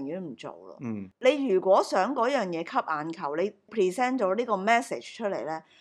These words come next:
Speaker 1: 係會令到個事工嘅負責人都會落入一個噉嘅 temptation 㗎嘛。係咯，即係譬如電腦班，我就覺得已經係一個 temptation 咯，係真係需要嘅，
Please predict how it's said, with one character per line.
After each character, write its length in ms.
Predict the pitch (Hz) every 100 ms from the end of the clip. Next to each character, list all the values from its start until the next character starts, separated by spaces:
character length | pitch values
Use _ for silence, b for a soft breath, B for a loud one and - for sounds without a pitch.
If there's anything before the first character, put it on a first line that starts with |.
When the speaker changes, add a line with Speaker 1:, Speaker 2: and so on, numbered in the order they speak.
| b -
Speaker 1:
係 240 | 220 220
會 140 | 220
令 220 | 226 208 190
到 100 | 196
個 100 | 202
事 300 | - 196 175
工 200 | 254 277
嘅 100 | 190
負 260 | - 170
責 220 | 170 175 -
人 160 | 131
都 160 | 139 262
會 120 | 196
落 160 | 180 151
入 80 | 156
一 40 |
個 80 | 147 202
噉 160 | 175 160
嘅 100 | 165
temptation 580 | 175 131 170 147 - -
㗎 60 | -
嘛。 140 | - _ _ _ _ _ _ _ _
係 100 | 202
咯， 60 |
即 120 | 269 440
係 80 |
譬 80 | 349 254
如 140 | 190 -
電 260 | 220 202
腦 220 | 196 175 202
班， 340 | - 262 262 262
我 140 | 190
就 160 | 190 175
覺 140 | 185
得 120 | 202 240
已 120 | 185
經 180 | 202 233
係 100 | 175
一 100 | 175
個 420 | - 165 147 143 143
temptation 680 | 190 151 156 180 175 180 117 -
咯， 100 | - _ _ _
係 180 | - 196
真 180 | 277 277
係 160 | 196
需 340 | 165 190 180 170
要 80 | 135
嘅， 180 | 127